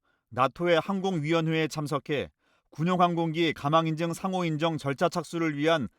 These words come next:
합의서를 체결했다고 밝혔습니다. 가망 인증 상호 인정은 우리 정부가 인증한 국산 항공기의 비행 안전성을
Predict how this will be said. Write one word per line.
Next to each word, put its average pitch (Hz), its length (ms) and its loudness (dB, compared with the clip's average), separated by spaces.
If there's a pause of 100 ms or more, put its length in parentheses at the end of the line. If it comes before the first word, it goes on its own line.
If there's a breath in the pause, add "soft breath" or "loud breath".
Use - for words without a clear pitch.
(120)
합의서를 170 560 2
체결했다고 156 680 0
밝혔습니다. 123 640 -2 (1040)
가망 175 360 4
인증 175 260 0
상호 180 280 0
인정은 151 460 0 (320)
우리 156 240 -2
정부가 165 380 4
인증한 151 480 0
국산 170 320 0
항공기의 165 560 0
비행 165 280 0
안전성을 147 680 0